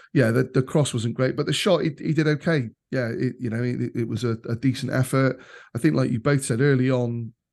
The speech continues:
um, I didn't ever feel Swansea were gonna overrun us,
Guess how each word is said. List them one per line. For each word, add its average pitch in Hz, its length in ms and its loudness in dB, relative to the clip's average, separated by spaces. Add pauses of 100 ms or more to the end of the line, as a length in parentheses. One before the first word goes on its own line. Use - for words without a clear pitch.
(220)
um, 110 460 0 (640)
I - 40 -4
didn't 190 180 2
ever 185 140 2
feel 180 260 4
Swansea 151 400 2
were 143 60 2
gonna 139 200 2
overrun 131 520 2
us, - 360 -12